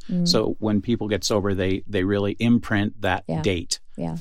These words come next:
Speaker 2: And that, so that significant date started my introduction to looking at myself,
Speaker 1: Yes.
Speaker 2: which is really, um, such a blessing. And it's been an interesting path. I, I'm currently twenty-six years sober. So if you do
Speaker 1: Woo!
Speaker 2: the quick math,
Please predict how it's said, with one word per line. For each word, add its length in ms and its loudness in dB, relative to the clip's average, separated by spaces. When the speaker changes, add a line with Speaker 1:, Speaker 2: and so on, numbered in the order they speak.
Speaker 2:
And 160 -2
that, 240 -2
so 160 2
that 160 4
significant 720 2
date 300 -2
started 560 0
my 400 -2
introduction 800 4
to 280 0
looking 380 -2
at 120 -2
myself, 560 -2
Speaker 1:
Yes. 160 -8
Speaker 2:
which 200 0
is 160 -2
really, 640 2
um, 540 -2
such 220 2
a 60 0
blessing. 640 0
And 440 0
it's 220 -2
been 560 2
an 160 0
interesting 580 -2
path. 400 -2
I, 220 -2
I'm 180 2
currently 480 2
twenty-six 680 0
years 220 -2
sober. 240 -2
So 140 -4
if 120 -2
you 40 -2
do 100 10
Speaker 1:
Woo! 120 12
Speaker 2:
the 60 -6
quick 240 -4
math, 360 0